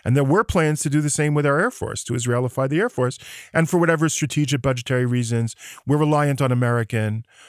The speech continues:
purchases from America for our air power now. But that's a strategic decision that can be revisited.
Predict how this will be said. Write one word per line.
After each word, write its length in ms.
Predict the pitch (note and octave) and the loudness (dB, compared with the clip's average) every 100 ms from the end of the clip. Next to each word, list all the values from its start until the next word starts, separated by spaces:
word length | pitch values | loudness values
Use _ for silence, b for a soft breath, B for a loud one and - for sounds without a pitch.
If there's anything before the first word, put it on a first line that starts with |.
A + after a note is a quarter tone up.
| B B - | B B -2
purchases 440 | C#3+ B2+ - B2 | -2 0 -2 -4
from 140 | A#2+ | -2
America 640 | A2+ A2+ A2+ G#2 G#2 F#2+ B2 b b b | 0 0 0 -2 -2 -4 -6 b b b
for 360 | - G#2+ G#2+ F2+ | -4 0 0 0
our 180 | A2+ | 0
air 180 | A#2 A#2 | 2 0
power 320 | A2 G2 F#2+ | 0 -2 -2
now. 220 | F#2+ D2 - B B - | -2 -6 -10 B B -2
But 100 | D3 | 0
that's 220 | A3 A#3+ | 0 0
a 40 | |
strategic 480 | - G#3+ G#3+ F#3+ G3 | -2 -2 0 -2 -2
decision 380 | F#3+ G3 F#3 F3+ | -2 -2 0 0
that 80 | E3 | 0
can 160 | E3+ | 0
be 120 | E3 | 0
revisited. 720 | E3 E3 D3 G#3 G2 - - | 0 0 -2 -2 -4 -6 -8